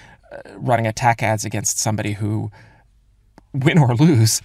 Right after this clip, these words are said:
<laughs> they will not be running against in, in the next election. It's, it's really confusing to me. Um, here's what U of T epidemiologist Colin Furness said. Uh, he called, uh, the focus on border issues, uh, quote, uh,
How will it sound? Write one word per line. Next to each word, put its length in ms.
<laughs> 200
they 180
will 160
not 200
be 80
running 240
against 400
in, 180
in 100
the 80
next 220
election. 420
It's, 280
it's 300
really 360
confusing 560
to 140
me. 200
Um, 440
here's 300
what 220
U 220
of 80
T 160
epidemiologist 840
Colin 320
Furness 340
said. 420
Uh, 160
he 200
called, 440
uh, 140
the 140
focus 340
on 120
border 260
issues, 640
uh, 200
quote, 260
uh, 220